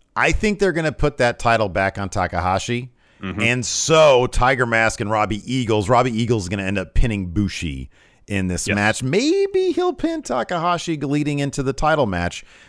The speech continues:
Speaker 1: But in any event, I got three confidence points on Tiger Mask and Robbie Eagles.
Speaker 2: Uh, complete agreement with you. I have four on it. Enforcer in agreement as well. He has three
Speaker 1: Ah.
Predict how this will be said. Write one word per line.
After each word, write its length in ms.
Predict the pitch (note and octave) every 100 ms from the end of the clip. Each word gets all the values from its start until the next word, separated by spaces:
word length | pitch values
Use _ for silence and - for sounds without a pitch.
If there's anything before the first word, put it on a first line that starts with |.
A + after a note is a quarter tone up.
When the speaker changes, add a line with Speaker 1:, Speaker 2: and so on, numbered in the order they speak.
| -
Speaker 1:
But 140 | A#2 A2+
in 80 | C3
any 200 | D3 B2+
event, 200 | G#2+ A2
I 40 |
got 200 | A2+ A2+
three 180 | - D#3+
confidence 460 | - A#2 F#2 F#2 E2+
points 300 | G#2 F#2+ F2+
on 80 | E2+
Tiger 300 | - G2 F2+
Mask 400 | F2 E2+ E2+ -
and 120 | F#2
Robbie 280 | E2+ E2 D#2+
Eagles. 440 | C#2+ C2+ C2+ - - _ _ _ _
Speaker 2:
Uh, 220 | G2+ F#2+
complete 320 | F#2 - C#3+ A#2
agreement 280 | G#2+ A#2+
with 140 | G2 -
you. 220 | A#2 A2
I 180 | G2+ G#2
have 260 | G#2+ G2+
four 480 | - - A#2+ A#2+ G#2+
on 180 | G2+ G2+
it. 120 | G2+ F2+
Enforcer 640 | E2 A#2 G#2+ - G2 F#2+ _ -
in 80 | F#2+
agreement 300 | F#2+ F#2+ F2+
as 100 | E2+
well. 260 | F#2+ F#2+
He 160 | F2+ A#2
has 300 | G2 F2+ -
three 640 | - G#2+ A#2 A2+ G2 F#2+
Speaker 1:
Ah. 320 | A#1+ B1 E2